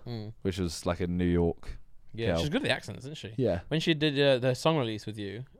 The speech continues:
Speaker 1: uh, on her channel, she did the, um, she count, you told her to count down in Siri. She's
Speaker 2: Yeah.
Speaker 1: like, "Five, four,"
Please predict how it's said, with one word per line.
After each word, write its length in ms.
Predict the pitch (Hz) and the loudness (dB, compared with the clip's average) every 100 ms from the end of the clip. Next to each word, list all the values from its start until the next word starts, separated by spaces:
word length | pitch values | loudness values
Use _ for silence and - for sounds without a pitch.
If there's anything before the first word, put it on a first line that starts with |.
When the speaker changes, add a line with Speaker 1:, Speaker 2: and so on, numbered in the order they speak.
| 285 | -4
Speaker 1:
uh, 40 | |
on 260 | 113 104 107 | -2 -2 -2
her 80 | 113 | -4
channel, 400 | 131 120 101 117 143 | -4 -4 -6 -12 -16
she 120 | - | -10
did 100 | 120 | -8
the, 160 | 113 110 | -2 0
um, 260 | 104 104 98 | 0 -2 -4
she 100 | - | -4
count, 260 | 143 110 | -4 -4
you 80 | 127 | -4
told 180 | 123 123 | -2 -2
her 40 | |
to 60 | - | -2
count 120 | 131 | -4
down 180 | 117 117 | -2 -2
in 120 | 113 | -4
Siri. 360 | 110 151 120 - - _ _ _ _ _ | -4 -4 -6 -8 -20 _ _ _ _ _
She's 100 | 127 | 2
Speaker 2:
Yeah. 40 | 95 | 2
Speaker 1:
like, 100 | - | 0
"Five, 420 | 156 156 131 120 | -2 -2 -2 -4
four," 180 | - | -10